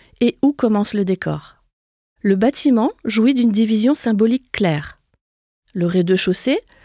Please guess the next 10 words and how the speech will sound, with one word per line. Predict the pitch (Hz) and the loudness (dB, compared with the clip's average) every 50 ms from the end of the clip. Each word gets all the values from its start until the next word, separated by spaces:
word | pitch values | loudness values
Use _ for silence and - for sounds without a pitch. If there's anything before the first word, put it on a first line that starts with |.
| - _ - | -20 _ -4
représente | 196 202 233 233 - 254 220 226 262 311 - | 0 0 0 0 0 0 0 2 0 0 2
le | 269 254 | 2 2
monde | 254 254 269 269 | 4 4 2 0
sous-marin, | - - - 277 262 262 254 220 175 156 156 _ _ _ _ _ _ _ _ - | 0 0 2 2 2 2 0 -2 -4 -6 -6 _ _ _ _ _ _ _ _ -2
le | 202 190 | -2 -2
premier | - - 220 208 214 202 196 190 | -2 0 0 2 2 2 2 0
étage, | 196 180 - - 220 247 311 370 - - - | 0 -2 0 0 0 0 0 0 -2 -4 -4
le | - 220 202 | -2 0 0
monde | 196 196 190 196 - | 2 2 0 0 0
terrestre, | - 185 175 170 185 277 - - - - | -2 -2 -2 -2 -4 -4 -6 -10 -14 -18